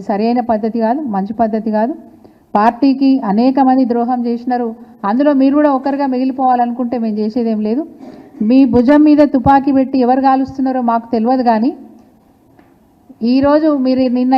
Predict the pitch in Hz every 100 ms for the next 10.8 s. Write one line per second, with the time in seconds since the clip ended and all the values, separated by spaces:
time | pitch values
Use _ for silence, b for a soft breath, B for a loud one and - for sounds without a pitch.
0 | 254 247 269 269 262 233 - - _ _
1 | _ _ _ _ _ - 226 190 285 277
2 | 277 240 226 233 233 226 285 359 311 208
3 | 208 202 220 254 294 294 277 269 233 -
4 | - _ _ - 214 226 269 277 233 233
5 | 254 247 233 240 226 220 214 226 214 220
6 | 233 247 254 240 254 349 - - _ -
7 | 214 269 269 311 262 254 247 240 240 226
8 | 220 226 226 233 320 - 214 233 254 240
9 | 233 240 226 220 240 220 220 208 208 214
10 | 208 214 214 220 208 208 240